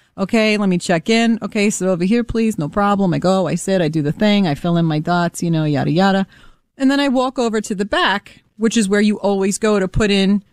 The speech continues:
your ballot. And the guy looks at me and he goes, "Why are you coming over here?" And I said, "Uh, to put my ballot in." He goes,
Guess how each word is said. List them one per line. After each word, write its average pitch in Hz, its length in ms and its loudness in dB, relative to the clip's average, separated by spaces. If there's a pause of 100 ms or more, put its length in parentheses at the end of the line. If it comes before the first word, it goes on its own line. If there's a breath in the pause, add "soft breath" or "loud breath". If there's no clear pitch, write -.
(520)
your 196 500 0
ballot. 262 380 -2 (720)
And 208 140 4
the 196 60 2
guy 196 200 0
looks 202 200 0
at 208 40 4
me 190 80 4
and 180 40 2
he 175 40 0
goes, 170 340 -4 (520)
"Why 190 140 2
are 190 40 2
you 190 100 0
coming 185 220 2
over 208 240 0
here?" 147 220 -8 (440)
And 185 100 2
I 180 80 4
said, 175 380 -4 (220)
"Uh, 170 320 0
to 156 80 0
put - 140 -4
my 160 100 0
ballot 156 300 0
in." 202 100 2
He 196 80 2
goes, 165 240 -4